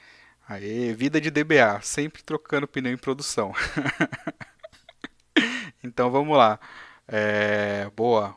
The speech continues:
Boa noite, pessoal. Sejam todos bem-vindos aí a mais um Golden Talks. E hoje nós temos aqui uma pessoa que vai ser a primeira pessoa do mundo de S Q L Server a participar aí do, é, Golden Talks. Então,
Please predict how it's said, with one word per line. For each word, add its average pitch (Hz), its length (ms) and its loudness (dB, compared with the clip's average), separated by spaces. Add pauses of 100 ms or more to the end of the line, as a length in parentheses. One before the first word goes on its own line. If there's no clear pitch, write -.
Boa 135 280 2
noite, 139 320 -2
pessoal. 135 500 0
Sejam 123 400 -6
todos 139 380 -6
bem-vindos 127 580 -4
aí 120 140 2
a 117 80 0
mais 123 340 -6
um 131 140 -10
Golden 117 360 -6 (120)
Talks. - 440 -6 (400)
E 180 120 -4
hoje 175 360 -2 (360)
nós 127 200 -8
temos 127 300 -6
aqui 127 260 -6
uma 139 400 -6 (380)
pessoa 131 560 -4
que - 240 -16
vai 147 180 -2
ser 147 400 -6
a 139 120 -8
primeira 165 600 -8
pessoa 143 460 -8
do 170 140 -14
mundo 151 400 -10
de 127 100 -4
S 123 180 -4
Q - 120 -6
L 117 180 -6
Server 123 480 -4
a 123 80 -4
participar 117 720 -4
aí 107 220 -6
do, 120 320 -10 (500)
é, 110 260 0
Golden 123 400 -6
Talks. - 600 -4
Então, 123 420 -8